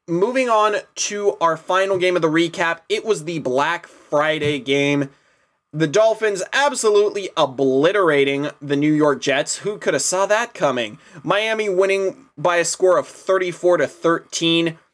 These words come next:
But Jake, here's the weird thing. You look at the score of this game, and at the same time,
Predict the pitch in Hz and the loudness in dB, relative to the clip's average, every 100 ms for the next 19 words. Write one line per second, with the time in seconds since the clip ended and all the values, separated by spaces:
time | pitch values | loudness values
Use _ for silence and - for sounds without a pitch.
0 | _ - 220 262 277 - _ _ _ _ | _ -2 0 0 -2 -6 _ _ _ _
1 | 214 320 320 - 214 147 156 190 - 120 | -2 0 0 0 0 2 2 0 -2 -6
2 | 95 - _ _ _ _ _ _ _ _ | -6 -16 _ _ _ _ _ _ _ _
3 | 185 208 277 - 427 311 - - 208 247 | -4 0 0 0 -4 -4 -2 0 2 2
4 | 170 156 - 139 139 135 135 - _ _ | 2 -2 -2 -2 0 0 -2 -8 _ _
5 | _ _ _ _ - 226 226 220 - 285 | _ _ _ _ -6 -6 -6 -4 0 0
6 | 294 262 - 135 156 262 | 0 -4 -2 0 0 -2